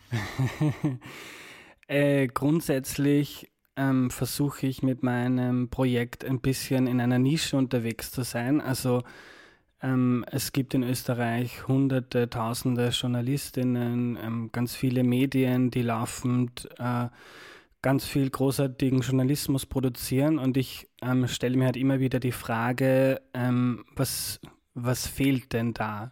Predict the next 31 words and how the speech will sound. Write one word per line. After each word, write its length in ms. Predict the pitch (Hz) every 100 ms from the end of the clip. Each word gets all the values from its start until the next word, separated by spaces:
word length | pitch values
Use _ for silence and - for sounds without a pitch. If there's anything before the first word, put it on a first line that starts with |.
| _ -
in 160 | 117
diesem 540 | 120 113 - 123 120 120 - - - - -
ganzen 420 | 113 127 - 143
Betrieb? 560 | 127 123 123 131 170 -
Und 560 | - 139 139 139 131 -
ich 300 | - 147 -
nehme 340 | 131 127 143 156
da 80 | 139
den 220 | 139 127
Luxus, 560 | 143 - - 151 139
den 160 | - 127
ich 160 | 123 -
auch 180 | 156
durch 320 | - 139 - 127
meinen, 840 | 123 120 123 123 120 120 120 117 120
ähm, 440 | 123 120 120 117 - _ _ _ _ _ - _
durch 200 | - 123 - -
de-, 140 | 117
meine 280 | 117 120 131
selbstständige 680 | - 131 - 139 131 123 104
Arbeit 420 | 120 139 131 127
als, 440 | 120 113 - - -
als 360 | 113 - - -
Journalist, 480 | 113 120 139 -
also 160 | 123 123
ich 60 | 110
schreibe 220 | 110 -
beim 120 | 120
Standard 420 | - 110 117 117
die 60 | 117
Alumne 540 | 120 139 139 131 127